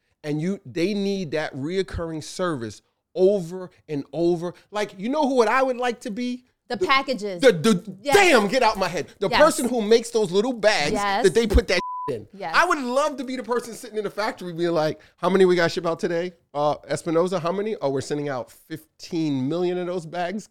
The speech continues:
Speaker 1: countrywide." And we just slinging sacks of plastic <laughs> bags all day. Like, like, how much those cost? Point, point two cent or whatever they cost. I'm like, "Yeah, but we just sent out fifteen million of 'em, bro." Like, they're, whatever they package the stuff in,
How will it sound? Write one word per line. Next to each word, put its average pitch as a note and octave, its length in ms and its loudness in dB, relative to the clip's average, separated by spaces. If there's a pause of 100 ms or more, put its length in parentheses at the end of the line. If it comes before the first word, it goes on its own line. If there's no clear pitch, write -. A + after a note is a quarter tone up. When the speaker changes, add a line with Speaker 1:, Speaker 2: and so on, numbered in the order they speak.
Speaker 1:
countrywide." G3 680 -8 (220)
And F#3+ 120 2
we A3+ 120 2
just A#3 280 -4
slinging A3 340 0
sacks - 480 -6
of E3 180 -2
plastic E3+ 500 -6
<laughs> - 20 -8
bags D3 420 -4
all B3 320 2
day. A3+ 400 -4 (320)
Like, - 240 0 (420)
like, G#3+ 180 -6
how G#3 100 -2
much A3 160 -2
those G3+ 160 -4
cost? C#3+ 260 -8 (180)
Point, F#3+ 220 -8 (400)
point G3 280 -6
two G#3 200 -18
cent - 280 -12
or C3 80 -8
whatever B3 280 0
they F#3 100 0
cost. D#3 320 -6 (220)
I'm D#3+ 120 -10
like, D#3+ 180 -6
"Yeah, F#3+ 100 -6
but C#3+ 120 -6
we D#3+ 100 -8
just - 180 -14
sent F3 200 -10
out A2+ 180 -8
fifteen F3 560 -20
million A#3 320 2
of - 140 -4
'em, A3+ 120 -4
bro." G#3 320 -2 (340)
Like, B3+ 220 -14 (140)
they're, D3+ 180 -10 (360)
whatever C4+ 380 -6
they D4 140 -8
package G#3 480 -10
the A3 60 -12
stuff A#3 260 -14
in, C4+ 180 -12